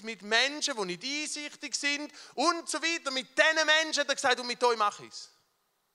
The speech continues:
Mit dir mache ich's, wo du heute Abend da hockst.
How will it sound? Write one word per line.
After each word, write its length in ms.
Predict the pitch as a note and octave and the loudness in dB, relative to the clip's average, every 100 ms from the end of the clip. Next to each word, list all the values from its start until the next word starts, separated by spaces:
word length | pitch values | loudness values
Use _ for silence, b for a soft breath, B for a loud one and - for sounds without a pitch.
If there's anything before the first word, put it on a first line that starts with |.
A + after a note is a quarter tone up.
| _ _ _ _ _ _ _ _ _ _ _ _ _ _ b | _ _ _ _ _ _ _ _ _ _ _ _ _ _ b
Mit 400 | G3 C4 - - | -6 -4 -4 0
dir 260 | D4 E4 D#4 | 2 4 4
mache 340 | C4 D4 - | 4 2 0
ich's, 320 | G3 B2 - E3 | -10 -10 -10 -8
wo 100 | F#3+ | -10
du 220 | B3+ A#3+ | -10 -12
heute 200 | B3+ G#3+ | -8 -6
Abend 300 | G3+ F#3+ - | -6 -6 -12
da 60 | |
hockst. 540 | G#3 F3 A2+ _ - | -12 -12 -20 _ -20